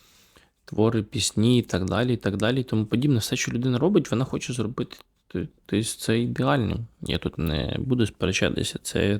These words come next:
так і є, це наша природа. Але головне це ж робити не насильно. М, тому що ми почнемо тільки вигорати. Головне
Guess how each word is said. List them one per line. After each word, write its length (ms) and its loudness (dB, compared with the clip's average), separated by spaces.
так 260 -4
і 40 2
є, 160 4
це 180 -2
наша 280 0
природа. 460 0
Але 680 2
головне 360 2
це 140 -2
ж 100 2
робити 320 0
не 100 2
насильно. 520 0
М, 260 2
тому 300 2
що 500 0
ми 160 2
почнемо 460 -2
тільки 280 -6
вигорати. 640 -2
Головне 1000 2